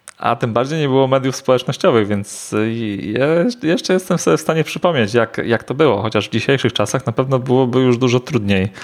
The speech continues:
nawiązywać kontakty, podtrzymywać kontakty,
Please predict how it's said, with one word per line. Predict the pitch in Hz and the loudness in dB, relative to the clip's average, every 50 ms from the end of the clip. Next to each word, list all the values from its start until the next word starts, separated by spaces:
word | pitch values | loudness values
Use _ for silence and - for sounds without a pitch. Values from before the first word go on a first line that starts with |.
| - - - - - - _ 113 | -14 -14 -14 -16 -16 -10 _ -2
nawiązywać | 110 101 107 107 101 107 107 107 104 - | 0 2 2 0 2 0 -2 -2 -2 -4
kontakty, | - - 101 - 107 110 - - 120 | -4 -6 -4 -2 -2 -2 -2 -4 -4
podtrzymywać | - - 104 - - - 113 110 107 110 101 - - | -4 -4 -8 -6 -6 -4 -2 -2 -2 -2 -4 -4 -4
kontakty, | - 107 95 - 104 104 - - - - 135 139 143 147 | -8 -10 -4 -2 -2 -4 -4 -8 -4 0 2 2 2 2